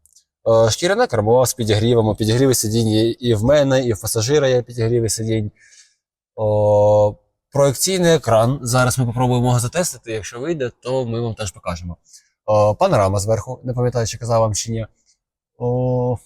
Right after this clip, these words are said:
мгм. Про що тут? Регулювання сидінь, а ну-ка зараз побалуємося.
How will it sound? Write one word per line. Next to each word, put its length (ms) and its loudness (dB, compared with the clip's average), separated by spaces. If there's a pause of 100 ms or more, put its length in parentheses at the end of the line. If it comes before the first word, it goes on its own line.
(120)
мгм. 720 -6
Про 100 -4
що 160 0
тут? 160 0
Регулювання 540 2
сидінь, 500 -4
а 80 -2
ну-ка 280 -2
зараз 300 0
побалуємося. 600 -4